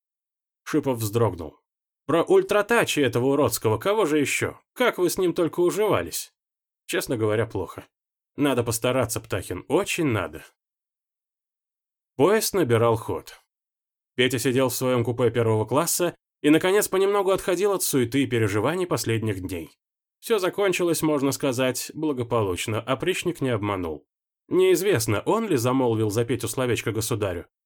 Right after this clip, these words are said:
Палин ли всё-таки решил о нём не молчать, или сам Мстислав Васильевич о нём вспомнил.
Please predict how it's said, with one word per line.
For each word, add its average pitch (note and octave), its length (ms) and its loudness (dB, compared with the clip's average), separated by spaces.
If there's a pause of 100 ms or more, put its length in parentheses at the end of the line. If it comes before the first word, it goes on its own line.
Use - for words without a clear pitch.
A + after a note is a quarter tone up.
(140)
Палин C3+ 400 2
ли F3+ 100 2
всё-таки F3 440 -2
решил E3 380 2
о D#3 100 2
нём D#3 180 4
не D3+ 80 4
молчать, D#3 560 0 (360)
или E3+ 180 2
сам D3+ 380 2
Мстислав C#3+ 480 0
Васильевич C3 640 0
о A#2 60 2
нём G#2 160 0
вспомнил. F2 580 -4